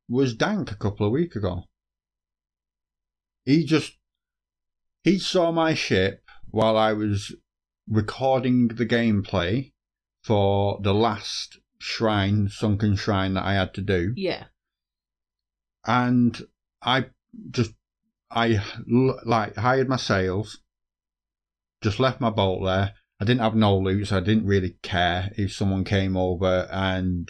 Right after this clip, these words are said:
Speaker 1: destroyed the boat or anything like
Speaker 2: Yeah.
Speaker 1: that. And there was a storm nearby, but I thought, "Nah, it'll be fine." Yeah,
Speaker 2: Hmm.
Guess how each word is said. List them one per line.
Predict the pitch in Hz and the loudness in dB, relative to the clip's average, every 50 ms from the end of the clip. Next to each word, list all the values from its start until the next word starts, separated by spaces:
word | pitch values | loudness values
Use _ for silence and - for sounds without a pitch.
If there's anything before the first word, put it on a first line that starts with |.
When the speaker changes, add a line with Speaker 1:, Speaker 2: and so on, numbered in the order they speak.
| - _ | -14 _
Speaker 1:
destroyed | - 95 - - - 107 95 92 92 87 90 | -10 -10 -10 -4 -2 0 0 2 0 0 -2
the | 92 | -2
boat | 82 95 92 92 95 | 0 2 2 2 0
or | 92 98 98 | 0 0 0
anything | 98 95 92 - 101 95 92 | 0 0 0 0 -2 0 2
like | 92 92 90 85 | 2 2 0 0
Speaker 2:
Yeah. | 95 | 0
Speaker 1:
that. | 92 95 110 113 - - _ _ _ _ _ _ _ _ _ _ _ _ | 0 0 0 0 -4 -12 _ _ _ _ _ _ _ _ _ _ _ _
And | - 117 117 | 0 2 4
there | 120 | 4
was | 123 143 147 139 135 | 4 2 2 0 -2
a | |
storm | 120 - - - 156 139 139 135 123 117 110 | -4 -8 -6 -2 0 2 2 2 2 0 0
nearby, | 107 101 98 95 92 98 104 104 95 87 87 87 - _ _ _ _ _ _ _ _ _ _ _ | 0 0 0 0 0 2 2 2 2 0 -2 -6 -10 _ _ _ _ _ _ _ _ _ _ _
but | - 113 98 98 101 | -4 -2 0 0 0
I | 90 95 | -2 -2
thought, | - 104 92 92 90 - - _ _ _ | 0 0 2 2 0 -2 -6 _ _ _
"Nah, | 104 87 - | -10 -8 -8
it'll | - 82 | -8 -8
be | 85 90 | -8 -6
fine." | - - 95 92 92 90 - - _ _ _ _ _ _ _ _ _ _ _ _ _ _ _ _ _ _ _ _ _ _ _ _ _ _ _ _ | -4 -2 -2 -2 -2 -4 -6 -8 _ _ _ _ _ _ _ _ _ _ _ _ _ _ _ _ _ _ _ _ _ _ _ _ _ _ _ _
Yeah, | 107 110 110 95 | -2 0 0 0
Speaker 2:
Hmm. | 165 139 | -2 -6